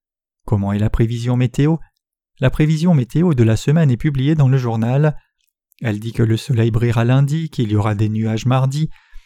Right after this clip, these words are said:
et qu'il pleuvra mercredi. Le journal illustre le changement de temps par des images. Quand nous regardons la prévision météo de la semaine, nous pouvons voir qu'il y a beaucoup de changements,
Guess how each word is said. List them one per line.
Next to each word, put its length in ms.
et 140
qu'il 220
pleuvra 360
mercredi. 680
Le 180
journal 400
illustre 460
le 160
changement 420
de 140
temps 200
par 200
des 200
images. 400
Quand 140
nous 100
regardons 400
la 140
prévision 520
météo 440
de 80
la 120
semaine, 420
nous 140
pouvons 320
voir 240
qu'il 160
y 60
a 40
beaucoup 300
de 80
changements, 560